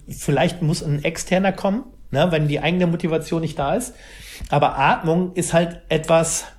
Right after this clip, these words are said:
man muss sich nicht umziehen, <laughs> man muss sich nicht, we-, weißt du, ähm,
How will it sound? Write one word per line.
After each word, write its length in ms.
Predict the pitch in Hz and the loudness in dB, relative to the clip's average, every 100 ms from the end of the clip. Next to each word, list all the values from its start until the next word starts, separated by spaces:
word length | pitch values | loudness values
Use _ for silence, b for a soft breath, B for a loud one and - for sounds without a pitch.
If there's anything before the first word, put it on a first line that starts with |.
| - - | -20 -4
man 160 | 135 143 | 0 2
muss 140 | 160 | 2
sich 140 | - 185 | 4 4
nicht 200 | 170 190 | 2 4
umziehen, 560 | 180 180 - 175 135 | 4 4 4 2 4
<laughs> 0 | |
man 180 | 165 156 | 4 6
muss 200 | 202 - | 4 6
sich 260 | 196 - 165 | 4 4 4
nicht, 280 | 156 - | 4 2
we-, 140 | 143 - 147 | -4 -4 2
weißt 260 | 147 151 | 2 6
du, 140 | 220 226 B B B B | 4 4 B B B B
ähm, 500 | 156 151 151 160 - | 6 6 6 2 -6